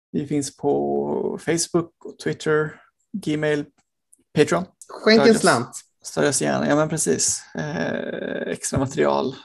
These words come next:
Speaker 1: utlovas från detta avsnitt bland annat.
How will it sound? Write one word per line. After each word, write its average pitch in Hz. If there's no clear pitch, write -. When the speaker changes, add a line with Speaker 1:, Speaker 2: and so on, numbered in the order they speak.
Speaker 1:
utlovas -
från 151
detta -
avsnitt -
bland -
annat. -